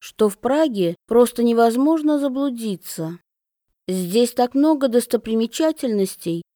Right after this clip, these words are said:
по которым можно ориентироваться, и везде можно добраться пешком. Даже до края можно дойти за сорок минут из центра города. Вряд ли в Праге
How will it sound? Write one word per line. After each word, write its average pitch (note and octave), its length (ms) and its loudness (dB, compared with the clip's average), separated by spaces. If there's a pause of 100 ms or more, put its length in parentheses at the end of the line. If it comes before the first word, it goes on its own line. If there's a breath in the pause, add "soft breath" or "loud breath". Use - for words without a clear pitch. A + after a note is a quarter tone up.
(120)
по G3+ 120 -4
которым D4 560 2
можно B3 500 2
ориентироваться, F3+ 1160 -4 (180)
и G#3+ 160 -2
везде G3+ 580 0
можно B3 480 2
добраться G3+ 600 0
пешком. F3+ 640 -4 (340)
Даже C#4+ 500 2
до D4+ 180 2
края F#3 640 0 (240)
можно B3 420 2
дойти A3+ 540 2
за G#3+ 180 2
сорок A#3 500 0
минут G#3 600 0 (280)
из G3+ 180 -4
центра C#4+ 460 0
города. F3 760 -2 (440)
Вряд C4+ 400 2
ли A3+ 140 0
в - 100 -12
Праге A#3+ 540 -2